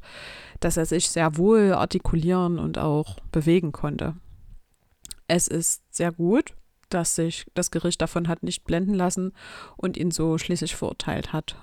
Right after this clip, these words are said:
und er, ja, zu Recht nun im Gefängnis sitzt. Mir tut der Verlust der Familie unglaublich leid, aber ich freue mich, dass sie durch den verurteilten Täter hoffentlich zumindest die Genugtuung haben, dass der Mörder von Heike nun endlich eine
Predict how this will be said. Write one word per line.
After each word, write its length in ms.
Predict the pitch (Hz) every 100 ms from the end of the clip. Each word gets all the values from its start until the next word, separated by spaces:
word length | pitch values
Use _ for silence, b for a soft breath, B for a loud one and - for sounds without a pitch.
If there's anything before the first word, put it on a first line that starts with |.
| -
und 360 | 165 165 170
er, 320 | - 156 151 147 - - - -
ja, 200 | 185 - -
zu 160 | - -
Recht 400 | 170 165 - -
nun 220 | 170 160
im 120 | 143
Gefängnis 560 | 165 160 165 156 156 -
sitzt. 400 | - - - - - - B B B B B B B B B
Mir 120 | -
tut 180 | 208 170
der 80 |
Verlust 400 | 165 185 180 185
der 60 | 190
Familie 400 | - 175 165 165
unglaublich 640 | - 247 202 151 - 175 -
leid, 480 | 170 160 180 - -
aber 440 | - 160 165 156 160 -
ich 100 | -
freue 260 | - 214
mich, 280 | 214 185 -
dass 160 | 175 185
sie 80 |
durch 160 | 185 170
den 140 | 160
verurteilten 520 | 160 165 175 175 170 170
Täter 420 | 180 180 175 175 B B B B B
hoffentlich 460 | 202 196 185 175 -
zumindest 580 | - 175 175 180 - -
die 280 | 175 160 165
Genugtuung 800 | 175 196 254 - - 165 160 151
haben, 460 | 156 151 160 160 -
dass 240 | - 165 -
der 140 | 156
Mörder 300 | 156 170 190
von 240 | - 170 151
Heike 460 | 160 170 180 170 160
nun 200 | 165 160
endlich 480 | 123 165 170 160
eine 360 | - 156 151 156